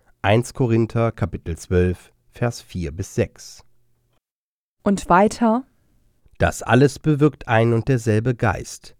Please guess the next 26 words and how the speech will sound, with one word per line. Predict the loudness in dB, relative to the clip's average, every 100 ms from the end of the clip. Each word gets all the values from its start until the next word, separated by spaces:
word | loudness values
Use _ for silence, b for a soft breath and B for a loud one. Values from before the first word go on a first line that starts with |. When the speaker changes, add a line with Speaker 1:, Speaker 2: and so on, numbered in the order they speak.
| _ _ _
Speaker 1:
Einem | -2 -2 -2
jeden | 0 0 2 0 0
teilt | 2 2
er | 0
seine | 0 0 0
besondere | 0 0 2 2 2 0
Gabe, | 2 2 2 2 0 0 -4
wie | -10 -6 -4
er | 0 0 0
will." | -2 -4 -14 -20 _ _ 0
Eins | 2 2 0
Korinther | 0 2 0 0 -2
Kapitel | -2 -4 -2 -4
zwölf, | -4 -4 -4 -4 _
Vers | -18 -4 -4 -4
elf. | -4 -4 -4 -14 -20 _ _ _ _ _ _ _
Speaker 2:
Darüber | 2 4 6 4
hinaus | 4 2 4 4 2 -4 -14
spricht | -12 -2 -2 0
er | -2
die | 0 0
einzelnen | 2 2 0 0 2 0
Charismata | -2 -2 -2 0 4 4 2 0 0 0 -2
auch | -4 2
ausdrücklich | 2 2 -2 -6 -4 -4 -2 0
an. | 0 0